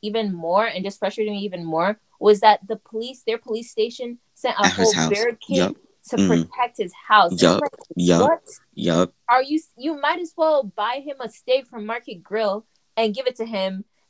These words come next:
Speaker 1: and have," what? Like, that's just, like, so
Speaker 2: Exactly.
Speaker 1: outrageous.
Speaker 2: Like,
Speaker 1: As the
Speaker 2: why don't
Speaker 1: family
Speaker 2: you go
Speaker 1: of George Floyd is literally grieving as their, the, their loved one is spread all across the world, all across the internet.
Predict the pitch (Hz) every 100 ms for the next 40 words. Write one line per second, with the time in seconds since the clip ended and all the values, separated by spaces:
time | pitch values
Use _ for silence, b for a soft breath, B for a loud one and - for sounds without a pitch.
0 | - 208 202 196 185 _ _ 233 262 247
1 | 226 _ - 202 269 415 - 277 226 294
2 | 359 320 277 233 - - 311 - - 160
3 | 202 87 - b b _ - 127 254 233
4 | 240 254 269 269 254 220 233 240 - 247
5 | 220 202 214 240 226 196 170 - 247 247
6 | 226 - 208 196 _ _ _ - 220 202
7 | 175 _ _ _ _ _ 214 190 185 175
8 | 151 180 165 208 240 233 220 185 170 -
9 | 208 202 - 180 214 240 - 247 226 226
10 | 190 190 175 - _ - 208 247 247 214
11 | 214 151 190 - 180 170